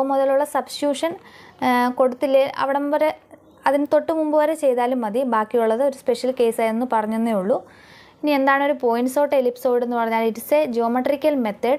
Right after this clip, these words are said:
for visualizing the torque free motion of a rotation of a rigid body. അപ്പോൾ ഈ ഒരു ഫോർമാറ്റിൽ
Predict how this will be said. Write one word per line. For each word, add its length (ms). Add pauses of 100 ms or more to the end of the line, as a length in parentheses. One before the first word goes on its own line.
(120)
for 140 (120)
visualizing 680 (500)
the 80 (140)
torque 340 (120)
free 200 (220)
motion 360 (100)
of 100 (120)
a 20 (240)
rotation 500 (240)
of 80 (120)
a 20 (320)
rigid 320 (240)
body. 260 (1160)
അപ്പോൾ 180 (680)
ഈ 20 (100)
ഒരു 180
ഫോർമാറ്റിൽ 640